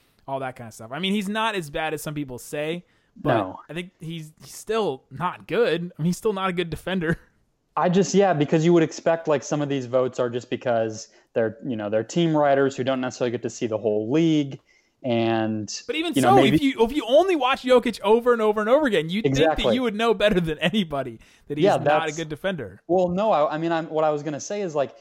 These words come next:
Speaker 2: if you're just basing it on reputation, like, there's some guys who keep, like, Kobe kept getting these votes for years because
Speaker 1: Yeah.
Speaker 2: people were remembered. If all you know is kinda, like, the narrative about Jokic, how are you giving him <laughs> that vote? So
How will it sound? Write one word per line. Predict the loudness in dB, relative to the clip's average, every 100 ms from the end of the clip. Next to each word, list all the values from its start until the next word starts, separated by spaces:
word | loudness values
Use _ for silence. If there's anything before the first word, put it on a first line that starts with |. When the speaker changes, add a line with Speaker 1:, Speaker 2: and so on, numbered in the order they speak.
| _
Speaker 2:
if | -6
you're | -4
just | -4 -2
basing | -2 0 0
it | -2
on | 0
reputation, | -2 -4 -4 -4 -4 -6
like, | -4
there's | -2 -2
some | 0 0
guys | 0 0 -4
who |
keep, | -10 -8 -2
like, | -2 -2
Kobe | 0 0 0
kept | -2 -4 0
getting | -2 0
these | -4 0
votes | 0 0
for | -4 -4
years | 0 0 0 -4
because | -6 -2 -2 -2
Speaker 1:
Yeah. | -8 -12 _
Speaker 2:
people | 0 2 4
were | 4
remembered. | 2 2 0 -2 -12 _ _
If | 0 0 2
all | 4
you | 4 2
know | 2 2 4
is | 2
kinda, | 0 -2
like, | 0 0
the | -2
narrative | -4 -2 -2 0 -2 -4 -4
about | -2 2 2
Jokic, | 0 -2 -4 -8
how | -8 -2
are | -2
you | -2
giving | -2 -2 0
him | 0 0 -2
<laughs> | -2
that | -4
vote? | 0 2 2 0
So | -4 -2 -2 -6